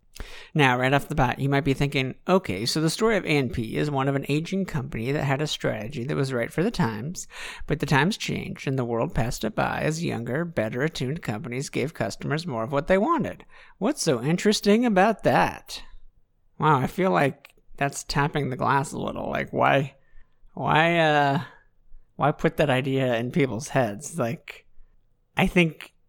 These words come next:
that could probably still apply no matter what you're <laughs> about to say.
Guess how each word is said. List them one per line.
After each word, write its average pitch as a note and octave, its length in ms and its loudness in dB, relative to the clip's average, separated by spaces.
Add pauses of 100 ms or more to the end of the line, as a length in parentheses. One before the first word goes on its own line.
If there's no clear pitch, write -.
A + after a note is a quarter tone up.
(200)
that C#3+ 320 2
could C3+ 180 0
probably C#3+ 460 2
still B2 320 0
apply C3 340 2
no A#2 100 -4
matter B2 220 2
what B2+ 180 0
you're C3 120 -2
<laughs> - 0 -
about - 260 2
to - 120 0
say. - 480 2